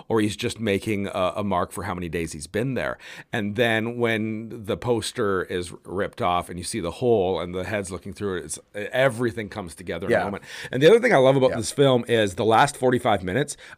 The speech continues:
Speaker 1: is just, it's a sprint for forty-five straight minutes where, um, and it's not that you don't have slower moments. You do when Red gets out of prison, and you kind of start to think that he's going to commit suicide, like the, the other fella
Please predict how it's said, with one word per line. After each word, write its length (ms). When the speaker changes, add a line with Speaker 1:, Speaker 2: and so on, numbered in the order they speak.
Speaker 1:
is 240
just, 480
it's 180
a 40
sprint 640
for 120
forty-five 680
straight 340
minutes 460
where, 400
um, 180
and 140
it's 140
not 200
that 140
you 80
don't 220
have 260
slower 360
moments. 360
You 80
do 240
when 240
Red 220
gets 180
out 180
of 140
prison, 520
and 120
you 120
kind 440
of 280
start 280
to 60
think 260
that 120
he's 200
going 140
to 60
commit 240
suicide, 540
like 220
the, 180
the 220
other 320
fella 420